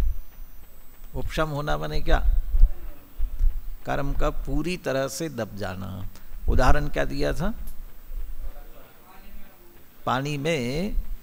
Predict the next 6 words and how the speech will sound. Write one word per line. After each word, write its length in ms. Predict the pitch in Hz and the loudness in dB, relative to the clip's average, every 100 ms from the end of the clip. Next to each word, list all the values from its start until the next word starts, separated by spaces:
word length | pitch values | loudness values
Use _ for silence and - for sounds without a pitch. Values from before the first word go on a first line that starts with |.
| - | -8
फिटकरी 460 | 131 - 147 139 139 | -8 -2 -2 -2 -2
या 80 | 135 | -4
कतक 300 | 135 127 151 - | -4 -8 -8 -2
फल 300 | 147 147 147 - - - - | -2 -2 -6 -12 -14 -18 -8
डालने 440 | 107 123 135 156 | -6 -4 -6 -8
से 400 | 139 120 113 175 | -6 -6 -6 -6